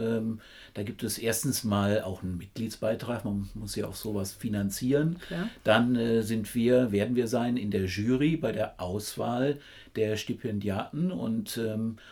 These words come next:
Speaker 1: oder der Gewinner, der deutschen Gewinner, könnte man auch sagen.
Speaker 2: Mhm.
Speaker 1: Und, ähm, es könnte auch sein, dass wir später mal zusammenarbeiten, dass wir also so einen Gewinner, so eine Gewinnerin vielleicht sogar bei Home Instead mal eine Projektarbeit machen lassen. Mal gucken, was sich daraus entwickelt.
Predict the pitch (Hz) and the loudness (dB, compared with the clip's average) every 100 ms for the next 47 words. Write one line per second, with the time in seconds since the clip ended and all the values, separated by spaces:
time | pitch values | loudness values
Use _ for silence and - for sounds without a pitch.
0 | - 95 90 90 87 104 117 104 107 107 | -8 -6 -6 -8 -4 0 2 2 2 0
1 | 104 117 101 98 107 110 127 123 - 110 | 0 -2 -2 -2 -2 0 0 0 -4 -6
2 | 101 - 110 117 131 - 196 202 277 - | -4 -4 -2 0 -2 -2 -6 -4 -6 -4
3 | 113 110 107 101 101 104 107 104 120 117 | -2 0 0 -4 -4 -2 0 -2 -4 -10
4 | 104 104 - - 185 147 156 143 135 - | -12 -10 -2 0 2 0 0 2 0 2
5 | 135 127 - 139 139 123 123 123 127 - | 0 2 2 2 4 4 2 2 0 -2
6 | 143 - 180 143 - 98 98 107 113 123 | -4 2 2 2 -2 -4 0 0 0 -4
7 | 113 - 101 104 113 104 - - - - | -4 -4 -4 -4 -4 -4 -6 -20 -20 -18
8 | - 117 113 110 104 98 113 123 143 135 | -6 -2 0 0 -2 0 2 4 6 4
9 | 117 104 110 113 101 113 156 - 82 98 | 2 0 0 0 2 2 0 -4 -6 -6
10 | - 127 120 120 117 110 120 110 - 113 | -6 -6 -4 -2 -2 -2 -2 -2 -2 -4
11 | - 113 113 117 107 - - 143 - 113 | -2 -4 -4 -6 -6 -8 -4 -4 -2 -4
12 | 120 120 117 117 120 110 110 127 117 - | -4 -4 -4 -4 -2 -2 -2 -2 -4 -6
13 | - - - 113 113 - 113 95 98 90 | -20 -20 -8 -4 -2 -2 -2 -4 -4 -4
14 | 90 101 87 113 135 143 139 | -4 -8 -6 -2 2 2 2